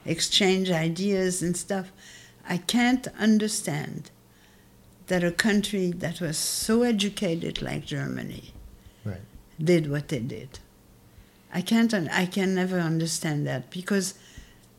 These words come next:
Speaker 1: I am not a hero, but nobody could force me to kill somebody.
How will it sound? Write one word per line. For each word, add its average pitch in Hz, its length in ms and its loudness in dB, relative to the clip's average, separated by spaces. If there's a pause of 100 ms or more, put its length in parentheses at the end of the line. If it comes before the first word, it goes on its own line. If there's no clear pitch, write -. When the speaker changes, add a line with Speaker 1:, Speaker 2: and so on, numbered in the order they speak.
(720)
Speaker 1:
I 226 120 6
am 247 240 8
not 226 180 8
a 196 80 6
hero, 175 760 2
but 185 240 -2
nobody 208 540 6
could 185 260 -4
force 180 440 0
me 165 120 0
to 170 160 -6
kill 165 320 -2
somebody. - 640 -8